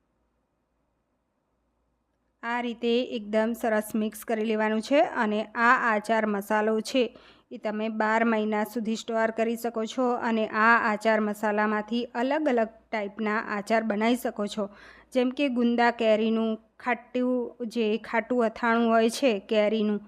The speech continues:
એ પણ બનાવી શકાય છે અને ચણા મેથીનું પણ બનાવી શકાય છે, ટિંડોળાનું બનાવી શકાય છે, લીલી દ્રાક્ષનું પણ બનાવી શકો છો, અથવા ખીચિયા ઉપર પણ તમે છંટકાવ કરીને ખાઈ શકો છો.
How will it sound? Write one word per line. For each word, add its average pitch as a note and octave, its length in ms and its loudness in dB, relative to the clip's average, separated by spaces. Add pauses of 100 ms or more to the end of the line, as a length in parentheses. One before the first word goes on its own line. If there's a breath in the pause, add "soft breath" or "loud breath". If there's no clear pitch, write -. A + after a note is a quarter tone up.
(280 loud breath)
એ B3 120 -2
પણ A#3+ 220 -2
બનાવી A3 340 0
શકાય G#3+ 400 0
છે G#3+ 300 -2
અને G#3 520 -2
ચણા A3 400 2
મેથીનું A3+ 480 0
પણ A3+ 200 0
બનાવી G#3+ 300 -2
શકાય G#3 320 -2
છે, G#3+ 200 -6
ટિંડોળાનું A#3 680 0
બનાવી G#3 260 -2
શકાય G3+ 360 -6
છે, G#3 260 -8 (400 soft breath)
લીલી C4+ 240 2
દ્રાક્ષનું A#3 540 0
પણ A3 220 0
બનાવી G3+ 300 0
શકો G3+ 300 -6
છો, A#3+ 240 -4 (480 soft breath)
અથવા C4+ 360 0
ખીચિયા B3+ 520 4
ઉપર A#3 280 0
પણ A#3 220 0
તમે A3 380 0
છંટકાવ G#3+ 540 -2
કરીને G#3+ 440 0
ખાઈ G3+ 360 -4
શકો G3 300 -6
છો. F#3+ 240 -8